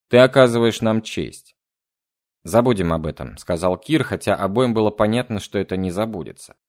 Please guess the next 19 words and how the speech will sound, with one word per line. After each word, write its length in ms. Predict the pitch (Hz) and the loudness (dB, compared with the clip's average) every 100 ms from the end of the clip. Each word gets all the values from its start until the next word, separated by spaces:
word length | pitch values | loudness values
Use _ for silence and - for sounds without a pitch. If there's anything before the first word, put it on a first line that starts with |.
| _ _ _ - | _ _ _ -6
"Возвращайся 640 | 117 139 147 156 135 127 | 0 2 2 2 0 -2
к 60 | - | -4
своим 320 | 120 120 120 | 0 0 2
воинам 360 | 123 80 82 87 | 0 0 -2 -4
и 40 | |
скажи 380 | - 117 107 135 | -2 -2 0 0
им, 120 | 110 | 0
что 180 | - 110 | -2 -2
твоя 200 | 104 107 | 2 0
храбрость 520 | - 117 101 92 - | 2 2 2 -2 -2
меня 240 | 101 98 92 | -2 -2 -2
впечатлила". 720 | - - - 85 69 - _ _ _ _ _ _ _ _ _ - | -6 -10 -10 -10 -10 -12 _ _ _ _ _ _ _ _ _ -14
Спартанский 680 | - 117 120 123 - - 107 | 0 0 2 0 0 -6 -8
архонт 640 | - 107 104 - 156 151 - | -4 -4 -2 -2 -2 -2 -8
скованно 720 | - 139 123 117 110 104 - | -4 -2 0 -2 -2 -6 -8
опустился 680 | 95 - - - 110 - 101 | -12 -10 -12 -6 -8 -6 -6
на 160 | 95 | -4
одно 180 | 92 101 | -4 -6
колено, 540 | - 104 151 127 73 | -4 -4 -2 -4 -6